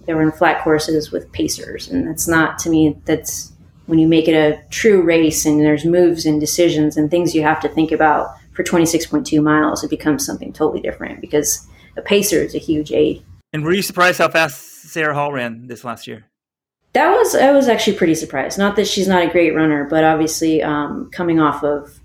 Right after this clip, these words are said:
Speaker 1: her, she had a rough Boston and the year prior was a little dinged up. So, um, you didn't know exactly what she could put together, but Berlin's a great place to run. Um, and they got a, a pretty nice day. So, and she's certainly capable. I mean, she has the turnover and has been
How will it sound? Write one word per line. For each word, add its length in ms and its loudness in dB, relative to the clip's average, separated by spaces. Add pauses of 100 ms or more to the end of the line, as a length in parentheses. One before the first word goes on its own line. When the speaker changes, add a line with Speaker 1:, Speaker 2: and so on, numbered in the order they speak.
(140)
Speaker 1:
her, 140 -8
she 140 -2
had 80 4
a 60 4
rough 360 0
Boston 480 0
and 400 0
the 80 -4
year 200 4
prior 420 2
was 120 -6
a 40 0
little 180 2
dinged 280 2
up. 260 0
So, 420 0 (400)
um, 300 -10
you 80 4
didn't 220 4
know 180 2
exactly 380 2
what 180 0
she 180 -2
could 120 -16
put 180 -4
together, 480 -4
but 260 -8
Berlin's 400 2
a 80 2
great 300 2
place 280 0
to 100 0
run. 440 2 (220)
Um, 360 -10
and 140 -6
they 80 -4
got 200 -2
a, 200 -6
a 60 -12
pretty 240 -6
nice 320 0
day. 320 -4
So, 400 -10 (540)
and 240 2
she's 520 0
certainly 320 0
capable. 460 0
I 80 -2
mean, 140 -2
she 160 -8
has 260 0
the 60 -4
turnover 500 0
and 140 -6
has 160 -4
been 260 -2